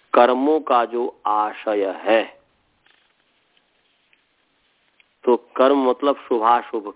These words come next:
कर्म, अच्छे और बुरे जो कर्म हैं,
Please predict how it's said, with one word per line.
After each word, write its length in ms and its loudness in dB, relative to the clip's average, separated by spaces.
कर्म, 300 0
अच्छे 680 -4
और 280 2
बुरे 400 -4
जो 340 -6
कर्म 320 -2
हैं, 460 -8